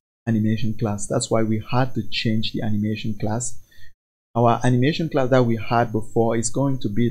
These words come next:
now an abstract class, which is gonna be, um, inherit from sprite animation, sequence animation. You know, this is the name I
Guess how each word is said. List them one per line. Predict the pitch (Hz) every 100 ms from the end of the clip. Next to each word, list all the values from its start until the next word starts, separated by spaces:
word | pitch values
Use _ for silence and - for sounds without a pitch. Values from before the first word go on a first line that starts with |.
| 113
now | 117 117 113 110 - - -
an | 107 107
abstract | 120 - - 117 120 -
class, | 107 151 - - - - _ _ _ _ -
which | 127 131
is | 110
gonna | 123 123
be, | 104 117 113 113 -
um, | 110 104 101 101 - - -
inherit | 120 113 - 127 123
from | - 117 104 101 - -
sprite | - - 120 123 123
animation, | 110 107 110 113 - 127 139 - - - - -
sequence | - 117 117 117 110 -
animation. | 107 104 101 101 104 101 - - - - _ _
You | 113
know, | 117 110
this | 113 123
is | 113 107
the |
name | 104 107
I | 104